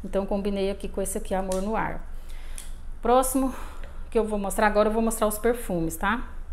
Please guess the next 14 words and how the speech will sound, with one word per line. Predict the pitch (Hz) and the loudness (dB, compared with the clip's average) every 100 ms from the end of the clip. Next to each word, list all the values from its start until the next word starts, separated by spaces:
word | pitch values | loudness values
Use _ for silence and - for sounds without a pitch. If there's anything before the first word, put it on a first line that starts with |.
| - - - - - - - - | -6 -6 -8 -8 -10 -10 -10 0
É, | 190 196 190 190 | 4 8 8 6
eu, | - - | 4 0
eu | 220 | 2
usei | 226 226 240 | 4 8 8
esse | 254 247 | 8 4
aqui, | 220 - 226 | 0 0 4
ó, | 196 | 6
o | 190 202 | 8 6
Ecos | 202 208 - | 6 4 -2
Flor | - 196 | 0 0
do | 190 | 0
Luar, | 180 175 170 180 | 0 0 2 2
da | 185 | 2
Natura, | 175 165 - 175 170 175 196 | 0 -2 -4 -4 -4 -2 -2